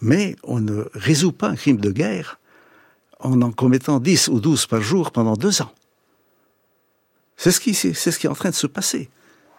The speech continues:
Et vous avez parlé de la surface de Gaza. Il faut que, que les auditeurs réalisent, c'est un trou. Vous savez, trois cent soixante kilomètres carrés, c'est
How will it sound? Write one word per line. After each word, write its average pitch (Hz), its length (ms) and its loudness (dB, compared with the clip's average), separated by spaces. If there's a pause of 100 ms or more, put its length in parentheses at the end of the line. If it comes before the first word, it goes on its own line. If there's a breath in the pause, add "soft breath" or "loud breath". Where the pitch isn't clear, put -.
(680 loud breath)
Et 143 100 2
vous 160 200 2
avez 180 160 4
parlé 180 360 0
de 135 180 0
la 127 140 0
surface - 720 -4
de 110 80 -2
Gaza. 104 380 -6 (800 soft breath)
Il 135 80 2
faut 226 200 0
que, 147 320 -2
que - 140 0
les 120 320 0
auditeurs 147 420 -4
réalisent, 135 720 0
c'est - 200 -4
un 156 80 0
trou. 110 360 0 (1040 soft breath)
Vous 139 100 -10
savez, 202 280 0
trois 185 180 0
cent - 180 2
soixante 147 360 0
kilomètres 117 420 2
carrés, 135 460 -2 (540 loud breath)
c'est 135 680 0